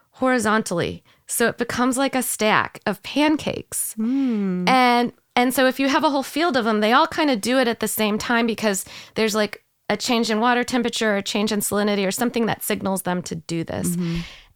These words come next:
Speaker 1: And so one polyp can be, like, a dozen or so of these s-
Speaker 2: Pancake.
Speaker 1: pancakes. And then each pancake pops off the polyp and becomes a free-swimming baby jellyfish. And the polyp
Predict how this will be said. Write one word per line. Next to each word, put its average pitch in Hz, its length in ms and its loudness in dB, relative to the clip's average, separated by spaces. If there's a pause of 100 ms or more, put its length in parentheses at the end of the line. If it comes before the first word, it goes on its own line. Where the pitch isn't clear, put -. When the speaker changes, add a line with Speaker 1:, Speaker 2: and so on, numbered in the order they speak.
Speaker 1:
And 254 240 2
so 247 180 2
one 269 300 4
polyp 220 380 2
can 214 160 -2
be, 208 120 0
like, 190 240 -2
a 180 100 -2
dozen 190 460 2
or 208 100 2
so 170 420 0
of 170 160 0
these 165 380 -4 (360)
s- - 140 -6
Speaker 2:
Pancake. 175 340 -2
Speaker 1:
pancakes. 190 640 0 (400)
And 214 180 2
then 214 240 2
each - 280 -4
pancake 330 540 -2
pops - 340 -2
off 143 400 0 (240)
the 233 60 -2
polyp 247 560 2 (320)
and 233 80 0
becomes 262 320 2
a 226 80 0
free-swimming 214 880 -2 (320)
baby 196 260 0
jellyfish. - 760 -6 (460)
And 269 200 4
the 262 60 2
polyp 339 720 2